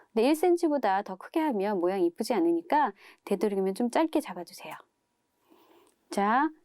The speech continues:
그다음에 풀으시고요. 그다음에 둘 중에 어느 쪽에다 또 크리스탈을 넣냐면, 자, 길이가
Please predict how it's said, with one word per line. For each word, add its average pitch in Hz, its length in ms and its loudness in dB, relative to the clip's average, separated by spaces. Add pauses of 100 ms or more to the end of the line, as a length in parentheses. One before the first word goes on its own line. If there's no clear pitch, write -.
(140)
그다음에 226 320 0
풀으시고요. 254 800 0 (300)
그다음에 269 340 2
둘 330 300 2
중에 196 760 0 (640)
어느 277 300 4
쪽에다 285 320 0
또 240 120 -2
크리스탈을 302 460 0
넣냐면, 180 640 2 (340)
자, 190 120 -4
길이가 254 600 2